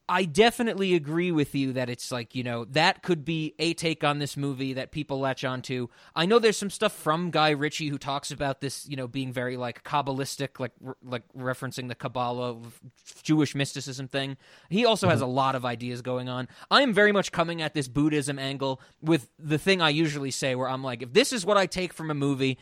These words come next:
Speaker 1: and this is what clicks with me, that's what I'm gonna stick with," type of thing. So I'm, I'm
Speaker 2: Mm-hmm.
Speaker 1: definitely, you know, no, I'm acknowledging that there's other ideas about this movie, probably more <laughs> accurate to what Guy Ritchie was going for,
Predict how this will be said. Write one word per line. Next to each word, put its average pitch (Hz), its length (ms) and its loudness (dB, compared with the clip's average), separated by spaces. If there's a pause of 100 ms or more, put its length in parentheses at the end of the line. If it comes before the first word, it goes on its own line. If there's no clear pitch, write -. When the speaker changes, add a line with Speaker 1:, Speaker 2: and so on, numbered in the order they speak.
(140)
Speaker 1:
and 139 160 -4
this 180 140 0
is 165 140 -4
what 156 160 -2
clicks - 260 -2
with 143 160 -4
me, 131 220 -2 (260)
that's 170 380 -2
what 151 100 2
I'm 139 140 0
gonna 127 160 0
stick - 360 -6
with," 87 280 -12
type 113 200 -4
of 107 80 -14
thing. 87 200 -12
So 143 100 -6
I'm, 131 200 -4 (100)
I'm 151 100 2
Speaker 2:
Mm-hmm. 110 160 4
Speaker 1:
definitely, 208 560 4
you 151 160 0
know, 131 260 -4
no, 165 520 4
I'm 151 200 0
acknowledging 151 720 0
that 120 140 -8
there's 123 160 -4
other 180 280 2
ideas 143 200 -2 (160)
about 123 240 -2
this - 160 -8
movie, 120 320 -6 (220)
probably 311 500 2
more 247 220 2
<laughs> 214 100 6
accurate 190 320 0
to 170 80 0
what 156 200 2
Guy 151 180 4
Ritchie 156 340 -2
was 127 140 -6
going 151 320 2
for, 120 320 -8